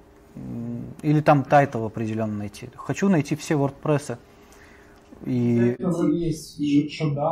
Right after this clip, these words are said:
Speaker 2: там всякие.
Speaker 1: Ну, Shodan, он не такой, как паблик В В В. Кстати, он платный, но
Speaker 2: В В В это какой-то сервис?
Speaker 1: Да, он называется паблик,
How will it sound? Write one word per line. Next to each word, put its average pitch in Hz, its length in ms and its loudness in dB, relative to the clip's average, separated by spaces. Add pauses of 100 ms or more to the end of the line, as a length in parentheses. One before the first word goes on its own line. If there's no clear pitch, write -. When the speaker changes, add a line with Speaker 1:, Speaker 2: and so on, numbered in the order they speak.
(180)
Speaker 2:
там 139 140 -14
всякие. 139 420 -20 (140)
Speaker 1:
Ну, 190 580 4
Shodan, 170 400 2
он 147 140 4
не 143 40 2
такой, 143 300 0
как - 240 -8
паблик 113 380 -4
В - 20 -4
В 120 140 -2
В. 202 280 -2
Кстати, - 280 -10
он 135 120 -4
платный, 170 520 0
но 139 480 -4
Speaker 2:
В 170 60 -10
В 175 200 -4
В 170 40 -6
это 175 240 -4
какой-то - 300 -10
сервис? - 440 -2 (120)
Speaker 1:
Да, 143 320 8
он 226 280 6
называется 190 500 4
паблик, 190 520 2